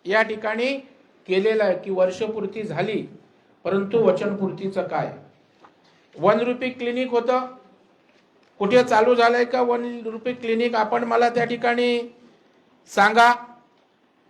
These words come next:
वेगवेगळ्या प्रकारची शेतकऱ्यांना असतील, युवांना असतील, महिलांच्या बाबतीत असतील, आश्वासनं या ठिकाणी दिली गेली,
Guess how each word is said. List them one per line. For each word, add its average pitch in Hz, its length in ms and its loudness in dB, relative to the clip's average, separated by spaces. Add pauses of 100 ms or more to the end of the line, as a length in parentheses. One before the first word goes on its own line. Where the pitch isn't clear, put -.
(180)
वेगवेगळ्या 247 680 4
प्रकारची 220 600 -4
शेतकऱ्यांना 220 720 -2
असतील, 160 560 -2 (320)
युवांना 214 520 4
असतील, 160 500 -2 (720)
महिलांच्या 226 580 2
बाबतीत 202 420 -2
असतील, 160 500 -4 (720)
आश्वासनं 226 640 2
या 220 180 2
ठिकाणी 208 420 -4
दिली 190 300 -2
गेली, 151 280 -6